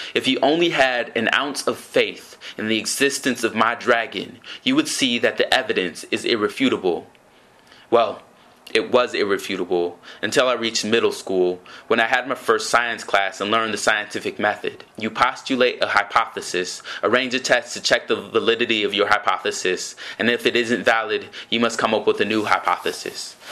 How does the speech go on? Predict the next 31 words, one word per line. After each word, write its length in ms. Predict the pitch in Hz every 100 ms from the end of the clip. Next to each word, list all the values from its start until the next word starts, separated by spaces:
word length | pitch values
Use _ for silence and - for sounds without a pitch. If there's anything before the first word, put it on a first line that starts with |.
| -
But 120 | 117
if 100 | 117 120
it 80 |
holds 300 | 123 131 127
true, 460 | - 151 151 165 160 - - -
you 80 |
need 160 | 123 131
to 80 | 131
support 420 | 123 - 127 123
your 80 | 113
findings 540 | 117 117 117 117 113
and 100 | 107
experiment 600 | 95 - 110 104 101 -
for 100 | 104
peer 220 | - 104
review. 500 | 95 92 95 87 87 - - -
See, 300 | - 120 107 - -
science 420 | - 131 139 131
tells 260 | - 127 120
us 120 | 120
how 120 | 117
the 120 | 113 110
natural 360 | 107 - 101
world 380 | 104 110 104 98
works, 300 | 107 98 -
and 120 | 98
my 200 | 107 117
dragon 480 | - 110 113 110 104
was 140 | 104
admittedly 600 | 98 95 107 104 - 104
untestable. 840 | - 104 90 92 - - - 92